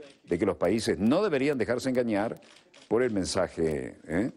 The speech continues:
de Corea del Norte. Para ilustrar el punto, el padre Otto Weinberg, un estudiante estadounidense que estuvo encarcelado en Corea del Norte durante diecisiete meses, murió en junio de dos mil diecisiete por falta de oxígeno y sangre en el cerebro,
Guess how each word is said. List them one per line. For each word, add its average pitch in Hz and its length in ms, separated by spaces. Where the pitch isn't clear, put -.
de 85 180
Corea 82 260
del 120 100
Norte. - 340
Para 120 140
ilustrar 135 340
el 143 100
punto, 117 460
el 78 100
padre 104 260
Otto 95 280
Weinberg, 95 480
un 95 120
estudiante 104 460
estadounidense 98 640
que 80 80
estuvo 101 200
encarcelado 92 540
en 92 80
Corea 95 280
del 87 160
Norte 98 280
durante 85 320
diecisiete 82 460
meses, 95 360
murió 98 300
en 117 80
junio 95 280
de 80 60
dos 80 100
mil 90 120
diecisiete 85 580
por 85 160
falta 92 280
de 78 100
oxígeno 87 400
y 78 60
sangre 87 280
en 76 80
el 73 80
cerebro, 92 460